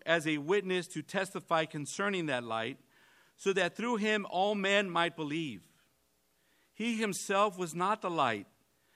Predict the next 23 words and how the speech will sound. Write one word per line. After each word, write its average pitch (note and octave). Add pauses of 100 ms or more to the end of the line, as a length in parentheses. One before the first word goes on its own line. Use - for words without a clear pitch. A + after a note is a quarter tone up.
(200)
He F#3+
came G#3+
only G#3
as F3
a E3
witness F#3
to F#3
the D3+
light. G2 (920)
The E3
true A3+
light G3
that E3+
gives F3+
light D3+
to D#3+
every F3+
man C3
was B2+
coming E3+
into C#3+
this A#2+
world. F2+